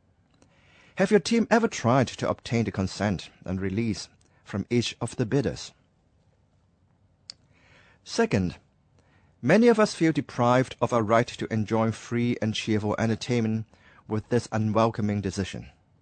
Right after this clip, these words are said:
To many of us, taking away our choice is like depriving us of the life essentials like water, air, or sunlight. I hope you will still remember how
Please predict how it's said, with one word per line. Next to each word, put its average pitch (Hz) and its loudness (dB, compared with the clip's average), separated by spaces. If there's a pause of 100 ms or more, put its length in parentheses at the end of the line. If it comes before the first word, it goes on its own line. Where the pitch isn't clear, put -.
(520)
To 131 2
many 120 6
of 104 2
us, 117 4 (760)
taking 175 0
away 110 4
our 95 4
choice 95 -4 (400)
is 110 -2
like 131 4
depriving 123 2
us 101 0
of 104 -6
the 104 -6
life 120 4
essentials 92 -2 (320)
like 92 0
water, 113 -2 (300)
air, 104 0 (180)
or 117 0
sunlight. 78 -4 (960)
I 143 4
hope 196 4
you 185 4
will 180 4
still 226 2
remember 110 4
how 113 0